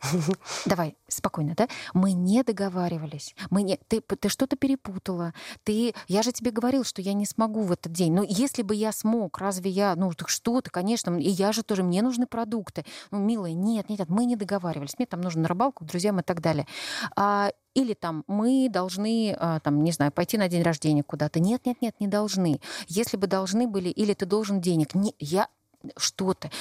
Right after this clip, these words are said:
Speaker 2: Ну, е-, ну, ты же познаешь меня. Если бы я был должен заплатить за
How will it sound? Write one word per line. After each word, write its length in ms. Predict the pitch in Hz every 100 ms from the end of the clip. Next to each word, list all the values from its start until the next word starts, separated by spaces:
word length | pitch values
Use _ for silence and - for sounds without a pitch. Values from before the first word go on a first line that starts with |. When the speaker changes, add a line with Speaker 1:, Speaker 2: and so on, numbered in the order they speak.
| -
Speaker 2:
Ну, 80 |
е-, 180 | 180 -
ну, 140 | 202 190
ты 140 | 196
же 80 | 180
познаешь 480 | 190 190 202 175 -
меня. 140 | 156
Если 320 | 151 202 240 208
бы 120 | 185
я 220 | 180 202
был 180 | 185 185
должен 360 | 175 220 175 165
заплатить 580 | 160 185 190 - 190 -
за 340 | 160 185 170